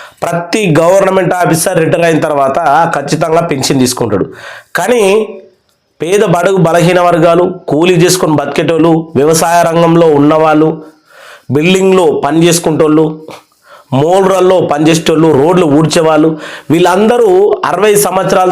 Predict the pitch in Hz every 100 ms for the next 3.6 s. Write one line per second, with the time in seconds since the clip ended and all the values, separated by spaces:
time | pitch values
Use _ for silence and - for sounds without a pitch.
0 | 180 175 175 170 170 165 135 139 139 185
1 | 180 160 160 170 139 165 - - - -
2 | - - 185 202 160 170 196 254 202 190
3 | 185 165 165 - 143